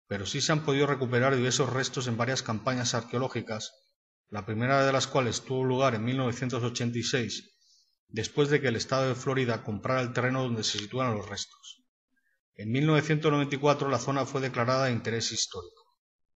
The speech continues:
En la actualidad, el lugar donde una vez estuvo el fuerte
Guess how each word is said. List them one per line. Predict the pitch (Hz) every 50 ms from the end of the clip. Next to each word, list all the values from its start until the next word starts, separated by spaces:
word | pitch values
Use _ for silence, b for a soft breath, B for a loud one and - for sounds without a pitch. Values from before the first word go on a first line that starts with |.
| _ _ _ _
En | 110 104
la | 104
actualidad, | 101 - - 110 101 104 113 135 147 151 143 147 147 - - - _ _ _
el | - 104 107
lugar | 104 104 107 113 131 139
donde | 156 156 147 135
una | 139 143
vez | 143 139 139 147
estuvo | 135 - - 143 139 139
el | 127
fuerte | 123 - 147 139 131 123 - 110 107 -